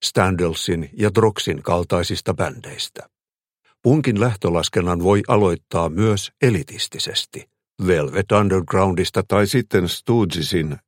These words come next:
ja New York Dollsin kaltaisista protopunk-bändeistä.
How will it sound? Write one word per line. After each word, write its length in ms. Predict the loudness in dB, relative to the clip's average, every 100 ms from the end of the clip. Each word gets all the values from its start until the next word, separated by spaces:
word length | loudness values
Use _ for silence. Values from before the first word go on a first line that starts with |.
| -2
ja 100 | 2
New 220 | 2 2
York 260 | 2 0 2
Dollsin 420 | 0 0 -2 0
kaltaisista 680 | 0 0 0 -2 -2 -2 -2
protopunk-bändeistä. 1400 | 0 0 0 0 -2 -4 -8 -10 -10 -16 -14 -16 -18